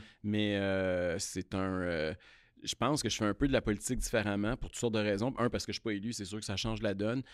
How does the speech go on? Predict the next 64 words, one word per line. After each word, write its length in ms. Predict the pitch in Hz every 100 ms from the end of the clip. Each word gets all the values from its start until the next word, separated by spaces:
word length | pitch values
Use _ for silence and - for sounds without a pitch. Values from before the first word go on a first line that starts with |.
| - -
Parce 180 | 95 -
que 140 | 120
j'ai 140 | 101 101
parti, 680 | 101 - - - 113 117
euh, 200 | 107 95 98 - -
à 120 | 95
peu 120 | 95 -
près 140 | 110
à 80 | 107
zéro. 380 | 101 104 101 139
Tu 80 |
sais, 40 | 117
le 40 |
Parti 240 | 107 98 -
conservateur, 540 | 107 107 101 98 113
quand 80 | 110
je 60 | 101
suis 80 | 104
arrivé 320 | 95 107 110
au 180 | 98 92
Québec, 400 | 101 92 110 -
c'était, 340 | - 92 92
c'était, 480 | 95 - 90 87 78
c'était 160 | 85 92
quatre 160 | 98 -
cents 180 | 110
membres. 260 | 92 107 110
Aujourd'hui, 260 | 98 101 110
on 40 |
est 40 | 110
soixante-trois 580 | 101 98 110 - 110 98
mille. 160 | 107
Tu 40 | 104
sais, 100 | 107
c'est 60 |
quelque 140 | - 95
chose 220 | 110 110
qui 80 | 101
a, 40 | 95 - -
qui 120 | - 107
a 20 |
beaucoup 240 | 101 -
changé 460 | 123 120 101 101 120
comme 160 | 101
réalité 540 | 98 104 98 98 117 110
depuis 280 | 101 - 95
le 60 |
temps. 160 | - 104
On 80 | 107
était 180 | 107 107
à 100 | 101
un 100 | 113
pour 160 | 110
cent 140 | 92 113
des 100 | 107
sondages, 480 | 101 90 98 107 104
là. 220 | 98 82 - - -
On 80 | 95
était 100 | 98
à 60 |
douze, 240 | 95 110 104
treize 280 | 107 107 104
pour 200 | 104 -
cent. 240 | 107